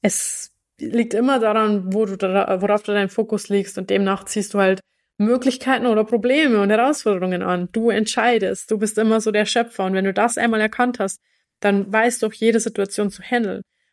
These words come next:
weil du jederzeit neu entscheiden kannst, wie du tickst, was du machst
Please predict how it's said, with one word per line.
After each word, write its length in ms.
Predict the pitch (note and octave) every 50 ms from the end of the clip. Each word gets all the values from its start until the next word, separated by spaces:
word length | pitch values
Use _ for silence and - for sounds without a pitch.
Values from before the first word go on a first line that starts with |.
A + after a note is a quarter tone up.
| _ -
weil 120 | G3+ G#3
du 80 | G#3 G3+
jederzeit 580 | F#3+ G#3 C4 D4 D4 D4 D4 - - B3+ -
neu 160 | A#3 B3 A#3+
entscheiden 380 | B3 A#3 - - A#3 A#3 A#3 A#3
kannst, 340 | A#3 A3+ F#3+ F#3+ F#3 - -
wie 80 | A3
du 80 | G#3 G#3+
tickst, 460 | G#3+ - - A3+ A3+ - - - -
was 180 | - G#3 G#3 -
du 80 | -
machst 440 | A3 G#3+ G3+ G#3+ G#3 - - - -